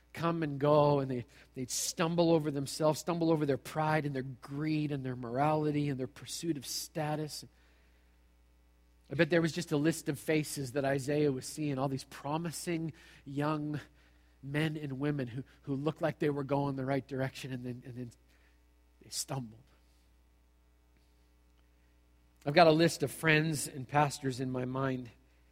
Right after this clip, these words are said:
who seemed to be on a course at one time, and then they stumbled. It scares me when I go through the list because I look at some of them like they were spiritual giants, and I just have no idea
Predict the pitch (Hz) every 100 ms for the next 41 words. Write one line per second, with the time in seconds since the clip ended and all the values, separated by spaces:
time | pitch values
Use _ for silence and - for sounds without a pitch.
0 | _ _ _ _ - 131 - 156 147 143
1 | 147 139 120 - 147 139 147 131 131 127
2 | 135 127 127 131 123 110 - 139 127 123
3 | - _ _ _ _ _ _ _ _ _
4 | _ _ _ _ _ _ _ _ _ _
5 | _ - - 165 165 165 156 147 147 147
6 | 156 170 139 139 160 - - 143 156 143
7 | 139 156 147 - 156 156 143 143 143 120
8 | 143 135 - 143 147 143 131 117 139 127
9 | 123 131 123 135 147 117 127 131 135 123
10 | 127 123